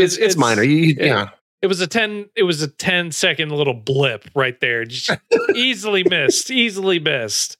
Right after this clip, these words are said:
Speaker 2: Did you blink? Yeah, you
Speaker 1: Um,
Speaker 2: missed it.
Speaker 1: <laughs> You know, it's, it's, it's one of those things. Unfortunately, you know, what you gonna do?
Speaker 2: Not much,
Speaker 1: You know?
Speaker 2: especially since it's only twelve episodes long, and we're talking about something in episode thirteen.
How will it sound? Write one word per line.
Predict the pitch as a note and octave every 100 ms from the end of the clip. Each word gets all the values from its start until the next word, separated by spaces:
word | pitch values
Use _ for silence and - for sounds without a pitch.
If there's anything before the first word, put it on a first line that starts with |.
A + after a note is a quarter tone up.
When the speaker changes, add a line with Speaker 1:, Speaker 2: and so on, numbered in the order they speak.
| _ _ _ _ -
Speaker 2:
Did | F3
you | C#3
blink? | G3+ C4 C#4+
Yeah, | E4+ D#4+ E4
you | D#4+ D#4+
Speaker 1:
Um, |
Speaker 2:
missed | D4 C#4 -
it. | - - _ _ _ _ -
Speaker 1:
<laughs> | - _ - - G#3+ - - G3 - G#3 - - _ _ _ _ _ _ _ -
You | D3
know, |
it's, | C#3+ C3+
it's, | E3+ D#3 E3 -
it's | D#3+ -
one | F#3
of | F#3
those | E3+ C#3
things. | D3 B2 -
Unfortunately, | A2 G2+ - D#3 D#3 D#3 C#3+ C3+ C3+ B2+ B2 _ _ _ _ -
you | A#2
know, |
what | A2 A#2 -
you |
gonna | A2+ G2+
do? | - - _ _ _ _ _
Speaker 2:
Not | E3 D#3+ D#3+ D3+
much, | C#3 A2 G2 - -
Speaker 1:
You | G2+
know? | G#2
Speaker 2:
especially | G2 A3 A#3 A3
since | E3 G#3 -
it's | F3+
only | D#3+
twelve | C#3 E3 C3+
episodes | C3 B2+ A#2+ A2+
long, | C3 C3+ B2+
and | A#2
we're | A#2+
talking | C3+ B2+
about | B2 A#2
something | C3 - A#2+
in | A#2
episode | A#2 B2+ B2+ G#2
thirteen. | A2+ - A2+